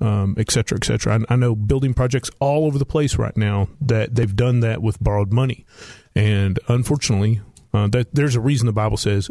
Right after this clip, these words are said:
"Owe no man anything," uh, and I believe that should be applied to the church as well.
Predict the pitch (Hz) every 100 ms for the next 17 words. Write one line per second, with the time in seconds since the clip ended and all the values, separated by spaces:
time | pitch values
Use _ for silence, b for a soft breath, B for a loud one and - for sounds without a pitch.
0 | - 127 120 113 113 110 107 113 107 101
1 | 113 98 - B B B B - 101 98
2 | 113 107 117 107 104 104 - 107 110 -
3 | 110 107 110 107 107 107 98 - - 110
4 | 107